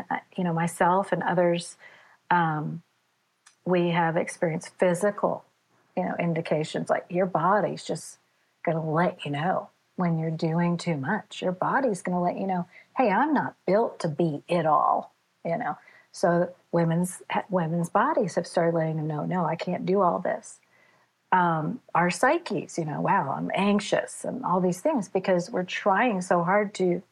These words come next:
do all of it. So then there's a painful breakdown in those energies. And of course, now the feminine is rising into this power of, "Okay,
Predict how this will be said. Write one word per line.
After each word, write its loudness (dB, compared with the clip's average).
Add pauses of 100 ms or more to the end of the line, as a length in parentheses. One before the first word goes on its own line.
(100)
do 2
all 4
of 0
it. -4 (1000)
So 2
then 4
there's 2
a 0
painful 0
breakdown 0
in -2
those -2
energies. -4
And -4
of -6
course, -2
now 2
the -2
feminine -2
is -6
rising 0
into -4
this -2
power 2
of, -2 (440)
"Okay, 2